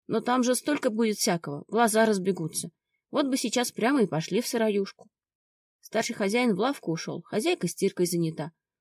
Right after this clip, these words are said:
А вам нынче ученую премудрость постигать не надо, у вас вольные денечки.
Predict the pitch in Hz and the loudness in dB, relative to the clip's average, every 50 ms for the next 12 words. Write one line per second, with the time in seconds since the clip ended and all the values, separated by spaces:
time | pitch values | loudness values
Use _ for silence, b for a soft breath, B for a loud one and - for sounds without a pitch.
0 | _ _ - - 196 185 226 302 339 277 240 269 311 349 - 285 233 202 - 240 | _ _ -6 -4 0 2 2 2 4 2 4 2 2 2 2 0 -2 0 0 0
1 | 247 285 311 294 - - 208 175 175 196 208 240 226 - - - - - 185 175 | 2 2 2 2 2 2 2 2 2 2 2 0 -2 -2 -4 -6 -6 -2 -2 0
2 | 180 202 - 262 233 196 156 143 160 175 208 214 _ _ - - 180 160 160 208 | 0 0 0 0 0 0 0 0 -2 -4 -4 -6 _ _ -6 -4 -2 0 0 -2
3 | 226 - - 185 156 170 185 220 247 240 196 160 160 139 135 143 175 - - - | -2 -4 -6 -2 0 0 2 2 2 0 0 -2 -2 -2 -2 -2 -4 -4 -4 -8
4 | 190 | -10